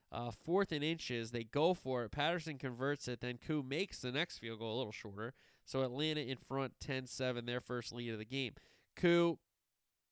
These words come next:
another field goal made it thirteen seven, half end shortly after. Algier touchdown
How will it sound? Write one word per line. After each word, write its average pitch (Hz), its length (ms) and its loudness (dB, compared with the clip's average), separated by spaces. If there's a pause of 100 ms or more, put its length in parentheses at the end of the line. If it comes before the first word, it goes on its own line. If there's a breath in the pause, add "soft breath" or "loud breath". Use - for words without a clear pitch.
(360)
another 147 260 4
field 156 220 2
goal 143 100 2
made 139 140 2
it 127 80 -4
thirteen 139 320 -2
seven, 131 200 0
half 131 220 0
end 131 140 -4
shortly 123 280 0
after. 127 380 0 (300 soft breath)
Algier 135 500 4
touchdown 139 720 0